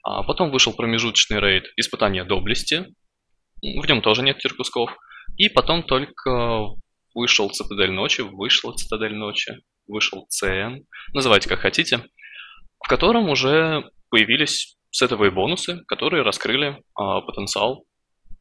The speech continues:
наших персонажей и усилили их характеристики. Эх,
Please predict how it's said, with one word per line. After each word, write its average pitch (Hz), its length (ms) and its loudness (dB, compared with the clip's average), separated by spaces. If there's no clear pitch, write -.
наших - 260 0
персонажей 185 560 0
и 175 240 -6
усилили 131 680 -2
их - 160 -4
характеристики. - 880 -2
Эх, 185 340 10